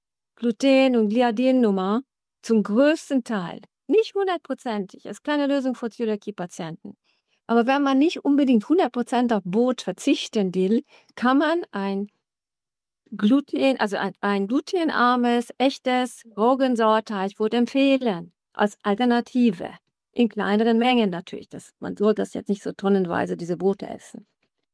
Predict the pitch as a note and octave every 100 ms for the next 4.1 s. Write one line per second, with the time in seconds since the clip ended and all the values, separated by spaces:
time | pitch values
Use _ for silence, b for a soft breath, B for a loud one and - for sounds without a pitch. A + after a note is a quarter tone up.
0 | _ _ _ _ _ G#3+ A3 - A#3 G#3
1 | - F#3 - - G#3+ C4+ F#4 - E4 E4
2 | E4 - D4+ C#4+ C#4+ C#4+ C#4+ G#3+ G#3+ A3
3 | - - - G3+ F#3 - C4 - F#4+ A4+
4 | -